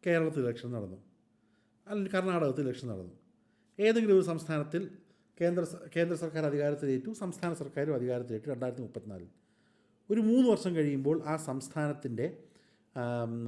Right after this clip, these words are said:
സർക്കാർ വീണു. അപ്പോൾ സാധാരണഗതിക്ക് ഒരു സർക്കാർ വീഴുകയാണെങ്കിൽ, വീണ്ടും ഇലക്ഷൻ നടക്കുകയാണെങ്കിൽ, ജയിച്ചു വരുന്ന അധികാരത്തിലെത്തുന്ന മുന്നണിക്ക്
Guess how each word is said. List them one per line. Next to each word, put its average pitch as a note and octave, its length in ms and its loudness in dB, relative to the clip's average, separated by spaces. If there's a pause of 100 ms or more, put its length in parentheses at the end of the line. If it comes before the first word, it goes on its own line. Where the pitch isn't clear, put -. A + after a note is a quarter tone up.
(220)
സർക്കാർ C3 520 -2
വീണു. A2+ 280 -6 (1400)
അപ്പോൾ A3+ 340 2
സാധാരണഗതിക്ക് G#3+ 920 2 (100)
ഒരു G3 100 2
സർക്കാർ F3+ 380 0
വീഴുകയാണെങ്കിൽ, D3+ 840 0 (420)
വീണ്ടും F#3+ 420 6
ഇലക്ഷൻ D3+ 380 0
നടക്കുകയാണെങ്കിൽ, B2 800 -4 (360)
ജയിച്ചു F#3+ 360 4
വരുന്ന D#3 540 2 (420)
അധികാരത്തിലെത്തുന്ന E3+ 840 2
മുന്നണിക്ക് C#3 580 -2